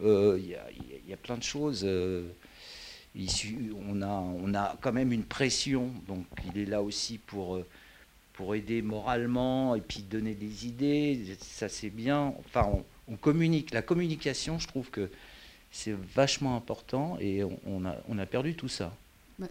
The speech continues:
Speaker 2: d'autant plus que vous êtes, euh, tout seul, c'est-à-dire que il y a, il y a quand même, euh, plus, plus, le monteur son, il, il vient plus, euh,
Speaker 1: Bah non.
Speaker 2: le téléphone, le monteur, euh,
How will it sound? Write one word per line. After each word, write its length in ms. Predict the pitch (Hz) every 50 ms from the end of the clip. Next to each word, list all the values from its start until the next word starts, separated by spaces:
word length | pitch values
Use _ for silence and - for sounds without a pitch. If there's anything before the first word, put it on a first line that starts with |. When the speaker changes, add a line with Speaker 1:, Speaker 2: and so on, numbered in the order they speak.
| -
Speaker 2:
d'autant 340 | 202 185 196 196 196 190 190
plus 280 | 185 - 254 247 - -
que 80 | 196
vous 240 | 175 175 170 160 160
êtes, 220 | 165 165 - -
euh, 120 | 151 147 147
tout 180 | - - 190
seul, 260 | 185 - - 208 185 175
c'est-à-dire 520 | - - 165 170 165 156 170 170 165 165
que 240 | - 160 156 151 151 147 - - - - - - - - -
il 120 | - -
y 60 | -
a, 180 | 104 - - -
il 80 | 104 -
y 40 |
a 60 | 175 170
quand 140 | - 165
même, 280 | 170 170 170 170 165 160
euh, 220 | 151 147 143 143 147 - - - - - - - _ -
plus, 100 | - 180 180 175 165
plus, 320 | - - - 202 180 160 156 - - - - -
le 60 | 185
monteur 320 | 175 170 170 170 175 170
son, 420 | - - - 190 185 180 180 170 165
il, 760 | 156 156 156 156 151 151 143 - - - - - - 101 -
il 60 | 165
vient 200 | 160 165 147 160
plus, 540 | - - 214 226 247 262 294 294 285 240 - -
euh, 220 | 175 165 160 151
Speaker 1:
Bah 160 | 151 147 147
non. 160 | 175 165 165 165
Speaker 2:
le 240 | 165 170 165 165
téléphone, 540 | 160 - 175 160 165 165 - 226 247 262 262 262 - - - -
le 100 | 185 180
monteur, 600 | 185 180 185 185 - 208 196 190 185 180 165 165
euh, 280 | 151 151 151 147 147